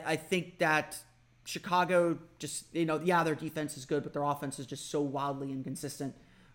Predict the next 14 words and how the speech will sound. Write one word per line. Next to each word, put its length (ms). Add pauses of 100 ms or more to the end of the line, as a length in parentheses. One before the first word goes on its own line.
(100)
Um, 300
they 100
rely 300
too 240
much 260
on 100
individual 480
play 240
sometimes, 560
and 80
so 140
I 60
think 200
that, 240